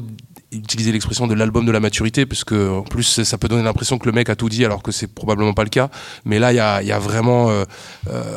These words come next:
voilà, un, on est sur un, on est sur un sommet, quoi. Il a, il a vraiment a-, atteint en tout cas un, un moment charnière, je pense, dans, dans sa carrière de rappeur. Et, euh, et je trouve que c'est, c'est un album en plus qui mérite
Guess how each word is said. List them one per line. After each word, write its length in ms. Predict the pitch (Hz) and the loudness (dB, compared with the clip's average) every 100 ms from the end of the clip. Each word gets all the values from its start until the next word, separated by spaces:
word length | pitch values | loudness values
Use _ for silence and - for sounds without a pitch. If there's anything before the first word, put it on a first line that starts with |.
| 104 | -10
voilà, 240 | 92 113 104 | -4 -2 0
un, 380 | 101 110 107 104 | 0 0 2 2
on 120 | 107 | 2
est 60 | 110 | 2
sur 220 | - 107 | 2 2
un, 220 | 107 101 | 2 2
on 100 | 104 | 2
est 40 | |
sur 180 | 110 - | 2 2
un 40 | 113 | 0
sommet, 360 | - 127 131 | 2 4 4
quoi. 180 | 120 110 | 2 0
Il 100 | 101 | 2
a, 200 | 101 95 | 0 0
il 100 | 104 | -2
a 60 | 104 | 0
vraiment 340 | 104 113 120 | 2 4 4
a-, 140 | 110 104 | 4 0
atteint 280 | 110 - 113 | -4 0 2
en 100 | 107 | 2
tout 120 | - | 0
cas 160 | - 110 | 0 2
un, 280 | 104 101 107 | 2 2 2
un 40 | |
moment 240 | 110 117 | 2 4
charnière, 440 | 117 123 113 117 113 | 2 2 2 2 0
je 120 | - | 0
pense, 300 | 117 117 - - - - - | 0 0 -4 -8 -16 -18 -4
dans, 460 | 110 101 98 98 | 0 2 2 0
dans 80 | 98 | 0
sa 120 | - | -2
carrière 220 | 107 107 104 | 0 0 2
de 60 | |
rappeur. 460 | 101 98 131 123 - - - - | 2 2 2 2 0 -18 -20 -10
Et, 220 | 113 101 98 | -2 0 2
euh, 560 | 95 95 95 95 95 | 0 0 0 0 -2
et 640 | 98 98 98 98 98 98 98 | -4 -4 -2 -2 -4 -4 -6
je 240 | 104 - - | -6 -6 -6
trouve 180 | - | -8
que 80 | - | -2
c'est, 300 | - 113 104 | 0 2 0
c'est 160 | 101 113 | 0 0
un 80 | 104 | 0
album 260 | 104 113 | 0 0
en 60 | 104 | 0
plus 180 | 117 - | -4 -6
qui 140 | - | -2
mérite 420 | 107 107 113 - | 0 0 0 -4